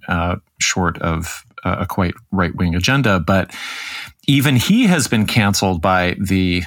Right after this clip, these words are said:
occupier faction of his party because the interim Conservative Party and opposition leader is now Candice Bergen. She is a maga hat wearing,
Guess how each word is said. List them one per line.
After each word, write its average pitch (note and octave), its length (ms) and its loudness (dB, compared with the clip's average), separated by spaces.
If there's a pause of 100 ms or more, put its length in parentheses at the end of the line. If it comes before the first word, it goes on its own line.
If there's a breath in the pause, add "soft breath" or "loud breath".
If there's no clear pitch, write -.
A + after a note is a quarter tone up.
(120)
occupier F#2 560 0
faction F2 460 0
of - 180 -2
his F2 180 0
party F2+ 540 0 (420 loud breath)
because F#2 480 0
the F#2 460 2 (460)
interim G#2+ 720 2 (320)
Conservative G2 460 0
Party F#2+ 380 0
and F#2 260 0
opposition F2+ 580 -2
leader F2+ 380 -2
is F2 260 -2
now F2 540 -2 (220 soft breath)
Candice - 520 -2
Bergen. B2 460 2
She - 240 -2
is F2+ 240 -2
a F2+ 220 -2
maga F#2 420 0
hat F2+ 320 -2
wearing, F2 460 0